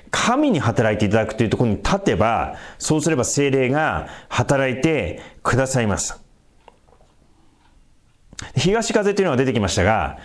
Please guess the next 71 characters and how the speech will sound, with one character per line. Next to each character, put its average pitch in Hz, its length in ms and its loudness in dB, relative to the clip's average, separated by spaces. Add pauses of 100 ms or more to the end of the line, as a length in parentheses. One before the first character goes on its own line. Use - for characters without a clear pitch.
(160)
え、 120 80 0
こ 151 100 2
の 131 60 0
東 180 560 0
風 165 260 0
と 170 220 0
い 165 60 0
う 160 40 0
ふ - 40 0
う - 20 0
に 98 60 2
出 143 80 2
て 147 80 0
く 131 80 2
る 104 60 0
と 101 80 0
で 92 80 2
す 123 120 -2
ね、 107 260 0 (320)
神 180 220 2
の 127 100 0
裁 175 240 0 (140)
き - 100 -6
と 110 140 0
か、 104 360 0 (200)
ま 104 80 2
あ、 - 20 -12
過 117 140 0
酷 156 180 0
さ 160 140 0
と 156 100 2
か、 117 320 0 (180)
い 117 100 2
ろ 151 100 2
ん 170 80 0
な 170 60 2
も 170 120 2
の 156 100 0
が、 107 480 -2
こ 110 120 0
の、 117 360 0
現 151 200 2
れ 143 60 0
て 101 80 -4
き 90 100 0
ま 80 100 2
す。 - 220 -8 (120)
あ 127 80 2
の、 117 100 2
も 117 80 2
う 117 40 -2
す 180 100 0
で 175 60 2
に 104 220 -2
イ 151 80 2
ナ 196 120 0
ゴ 214 120 0
の 202 100 0
と 185 80 0
こ 165 100 2
ろ 107 80 0
で 107 360 0 (200)
東 - 360 0
風 135 240 2
が 123 80 0
吹 139 160 2
い - 20 -2
て 104 80 0
き - 80 -6
た 92 100 -2
と。 80 200 -4